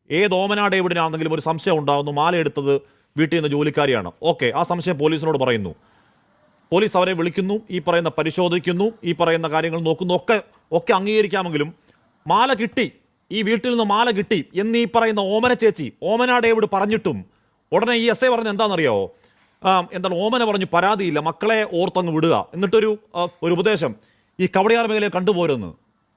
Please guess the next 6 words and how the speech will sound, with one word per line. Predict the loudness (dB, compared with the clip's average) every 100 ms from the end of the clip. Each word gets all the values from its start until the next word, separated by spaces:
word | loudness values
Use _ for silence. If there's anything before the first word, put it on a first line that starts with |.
| _ _ _ _ -4
ഈ | 0
വേടനെ | 2 2 2 2
കൊണ്ടു | 2 2 2
നടക്കുന്ന | 0 0 -2
സർക്കാരിൻ്റെ | 0 0 2 2 2
പോലീസാണ് | 2 2 2 0 0